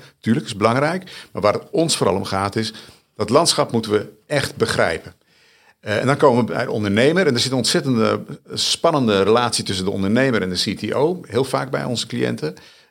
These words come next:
Ehm, de ondernemer weet natuurlijk donders goed hoe zijn businessmodel in elkaar zit. De, we moeten ook niet de intentie hebben dat we dat beter begrijpen dan hij zelf, want dat is de ondernemer,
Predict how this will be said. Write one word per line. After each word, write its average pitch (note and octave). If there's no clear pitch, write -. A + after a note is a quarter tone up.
Ehm, G2+
de A2
ondernemer A#2
weet G2+
natuurlijk F#2+
donders D3+
goed A2+
hoe G2
zijn F2+
businessmodel A#2+
in A#2
elkaar A2
zit. A#2
De, F#2
we G#2
moeten G2+
ook G2+
niet A2
de G#2
intentie G#2+
hebben F#2
dat F#2
we G#2+
dat F2+
beter A2
begrijpen F2+
dan F2
hij F#2+
zelf, A#2
want B2
dat A2+
is G#2
de G2
ondernemer, G#2+